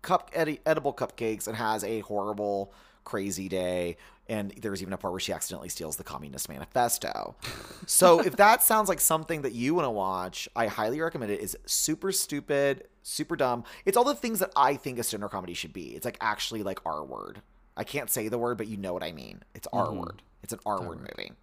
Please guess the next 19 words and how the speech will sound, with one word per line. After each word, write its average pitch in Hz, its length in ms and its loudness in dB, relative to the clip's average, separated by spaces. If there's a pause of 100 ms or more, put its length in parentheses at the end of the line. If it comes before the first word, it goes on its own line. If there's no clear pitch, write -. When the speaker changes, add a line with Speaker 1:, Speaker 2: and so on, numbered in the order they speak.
(800)
Speaker 2:
<laughs> - 140 -2 (560)
Oh, 269 340 -2 (320)
I 196 160 0
was 196 80 -4
thinking 196 380 -6
our 127 280 2
word. 113 160 0
I 110 40 2
was 110 80 0
like, 110 80 -2
Speaker 1:
No, 139 100 10
Speaker 2:
"Oh, 127 100 6 (100)
Speaker 1:
R. 113 280 10 (320)
Starts 123 220 2
with 107 40 6
Speaker 2:
R 107 60 6
Speaker 1:
an 104 60 2
R. 98 60 2 (100)
Speaker 2:
word." 85 80 -8